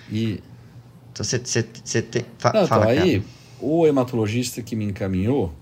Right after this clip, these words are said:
Speaker 1: ele me encaminhou porque tinha um exame que ele pediu, entre outros, né? É, ele pediu um fam, né? Porque mulher jovem, com hematoma e tal, ele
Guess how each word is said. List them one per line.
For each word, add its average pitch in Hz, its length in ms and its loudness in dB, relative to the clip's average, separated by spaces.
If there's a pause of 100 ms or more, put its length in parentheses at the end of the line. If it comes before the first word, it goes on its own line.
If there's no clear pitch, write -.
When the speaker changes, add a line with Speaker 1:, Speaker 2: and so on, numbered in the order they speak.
(920)
Speaker 1:
ele 143 200 0
me 160 100 0
encaminhou 110 640 -2 (200)
porque 110 360 -6
tinha 127 500 -4 (380)
um 120 160 -2
exame 117 600 0
que 120 120 -4
ele 117 120 0
pediu, 107 520 -4 (260)
entre 104 380 -4
outros, 110 760 -2
né? 113 200 -4 (560)
É, 95 840 -2
ele 110 200 -6
pediu 123 460 0
um 156 100 0
fam, 127 380 -2 (1120)
né? 113 160 -6
Porque 123 180 -10
mulher 170 480 4
jovem, 139 540 4
com 98 120 -6
hematoma 135 720 0
e 113 40 -6
tal, 135 220 -4
ele 143 120 -6